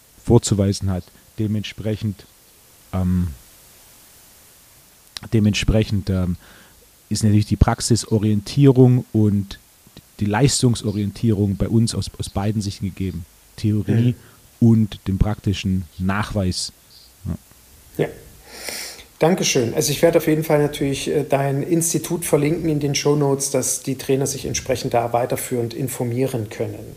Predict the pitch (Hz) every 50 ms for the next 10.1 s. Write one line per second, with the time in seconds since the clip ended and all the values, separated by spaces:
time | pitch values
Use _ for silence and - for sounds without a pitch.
0 | - - - - - - - - - - - - - - - - - - 135 143
1 | 170 208 226 226 - - 180 143 123 113 113 110 110 - - 202 220 233 220 -
2 | - - - 190 185 - - 139 165 - 190 - - 175 165 - - 180 165 170
3 | 196 196 196 - - 175 165 175 180 180 180 - - - - 156 - - - 127
4 | 117 131 127 135 151 156 170 165 151 156 147 - - 131 127 117 - - 113 110
5 | - - - - - - - - - - - - - _ - - - - 131 120
6 | 139 156 202 202 - 226 180 143 143 147 170 196 196 - - 180 - - - -
7 | 202 185 175 180 185 185 170 - - 147 151 147 - - - - 143 147 170 185
8 | 196 196 190 185 190 185 180 175 175 175 170 - 165 165 170 170 170 - 170 165
9 | 160 - - 165 160 165 165 - 151 143 147 165 180 180 180 175 175 180 180 175
10 | 180 -